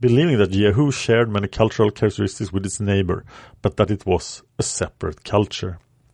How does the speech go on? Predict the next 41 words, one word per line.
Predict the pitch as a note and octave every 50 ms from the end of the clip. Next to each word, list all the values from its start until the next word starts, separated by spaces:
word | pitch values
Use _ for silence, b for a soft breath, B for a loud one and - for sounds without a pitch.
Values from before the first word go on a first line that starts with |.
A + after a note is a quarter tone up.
| _ -
Yahoo | - G#2+ B2 C#3+ D3 C#3+ F3
was | D3+ G#2 G2+ -
situated | - B2+ - B2+ G#2+ - G#2+ G#2
many | G2+ G2+ A#2 D3 D3+ D3
kilometers | C3 - D3+ C#3+ B2+ - - F#2 -
south | - - B2+ B2+ B2+ - -
of | - -
Peligang, | - G#2+ F#2+ F#2 E2+ F2+ E2+ E2+ F2+ F2 E2+ B B B B B B B B B
so | B - -
getting | G#2+ F#2+ F2+ A#2+ C#3+ D#3 D#3 A2+ F#2+
there | G2+ F2+ F2+
would | F2 F#2 G2 F2+
have | F#2 F#2+ F2+
involved | F2+ F2 E2 E2+ F2 F2 F2 F2 -
several | - - - - - C3 C#3 C3 B2 B2+ B2+ B2 A#2
days | G#2+ F#2+ - G#2+ G2+ G#2 G#2+ - - -
of | G#2
walking. | F#2+ A2 B2 A2+ - - - F2+ E2+ E2+ D#2 _ B B B B B B B B
After | B B2 G#2+ - C#3 C3
all, | B2+ C3+ D#3 D#3 G#2 E2+ E2 - _ _ _ _ _ _ _ -
people | - D3+ E3 - - A2+
had | F#2 G2 F#2
not | F#2 G2 B2 C3 C3 -
yet | G2+ E2+ - -
started | - - G2 F#2 - A#2+ G2+
to | A2
ride | A2+ G2+ G2 G#2 A2+ A#2
a | B2
horse, | - F3 E3+ A2+ F2+ F2 - - - _ b b b b b b b b b b b
never | - G#2+ A#2 A2+ A2+ G#2
mind | G2+ G2 F#2+ F#2 F#2+ F2+
drive | - G#2+ G2 G2 G2 F#2+ F#2
a | -
cart. | - - - - D3 D#3 C3+ G2+ - - - - - _ _ _ _ _ _ _ _ _
The | - B2+
next | C3+ C3 -
culture | - C#3+ C#3 C3 - C3+
we're | A#2+ A2+
gonna | A#2 A#2 G#2+
talk | G2+ - A2+ A2
about | - B2 A#2 A#2 A#2